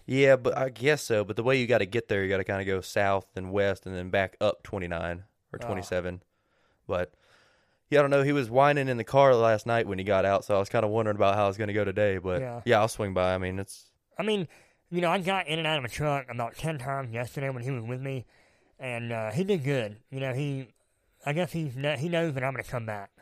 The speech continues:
Speaker 1: Well, that's good.
Speaker 2: Yeah.
Speaker 1: That's good to know. Yeah, I guess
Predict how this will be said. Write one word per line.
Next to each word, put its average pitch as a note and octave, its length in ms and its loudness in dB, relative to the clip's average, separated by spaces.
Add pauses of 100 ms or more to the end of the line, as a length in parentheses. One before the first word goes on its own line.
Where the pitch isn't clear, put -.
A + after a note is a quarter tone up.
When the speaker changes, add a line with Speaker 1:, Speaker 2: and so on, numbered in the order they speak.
(300)
Speaker 1:
Well, C#3 120 2
that's A#2 100 -4
good. F#2+ 180 -2 (200)
Speaker 2:
Yeah. G#2+ 260 -16
Speaker 1:
That's A#2 120 -10
good A2 120 -4
to F#2 60 -8
know. F2 180 -4 (360)
Yeah, B2+ 140 6
I B2 60 6
guess B2+ 360 -2